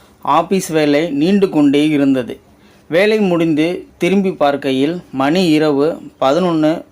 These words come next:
பதினஞ்சு. ஓலா ஆட்டோ போட்டால் கேன்சல் செய்து கொண்டே இருந்தார்கள். வேறு வழி இல்லாமல் வெளியே வந்து ஆட்டோவிற்காக காத்திருந்தபோது,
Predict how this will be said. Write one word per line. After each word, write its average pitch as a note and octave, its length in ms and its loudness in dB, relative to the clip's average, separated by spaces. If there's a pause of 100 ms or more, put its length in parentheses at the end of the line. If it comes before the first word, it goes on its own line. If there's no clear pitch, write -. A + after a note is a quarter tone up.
பதினஞ்சு. C3+ 540 -2 (600)
ஓலா F#3 360 4 (180)
ஆட்டோ D#3 360 0
போட்டால் C#3 480 -2 (160)
கேன்சல் F3+ 400 -2
செய்து D#3 280 -2
கொண்டே C#3 280 0
இருந்தார்கள். C3+ 580 0 (460)
வேறு G3 320 2
வழி F3+ 260 2
இல்லாமல் F3 480 0
வெளியே F3+ 340 2
வந்து D3+ 400 2
ஆட்டோவிற்காக D3+ 1000 0
காத்திருந்தபோது, C3+ 1080 -2